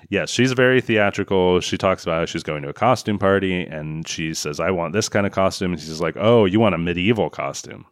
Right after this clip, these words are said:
Like, this guy's fucking obsessed with the medieval. Oh, my God. Like, move some of the other merchandise. The medieval is selling. Fine. Aye.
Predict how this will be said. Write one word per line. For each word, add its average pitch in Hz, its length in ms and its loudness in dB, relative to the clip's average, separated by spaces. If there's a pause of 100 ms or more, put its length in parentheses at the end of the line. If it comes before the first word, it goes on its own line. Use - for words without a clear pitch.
Like, 78 140 -12
this 90 140 -12
guy's 87 240 -6
fucking 85 260 -10
obsessed 82 440 -8
with - 100 -18
the 76 60 -10
medieval. 76 460 -4
Oh, 80 40 -6
my 80 160 -8
God. 76 280 -6
Like, 69 220 -12 (380)
move 147 320 4
some 170 200 0
of 165 60 2
the 147 140 4
other 156 180 4
merchandise. 117 680 2
The 120 80 2
medieval 135 480 4
is 107 120 2
selling. 131 480 0
Fine. 113 460 0 (840)
Aye. 98 420 2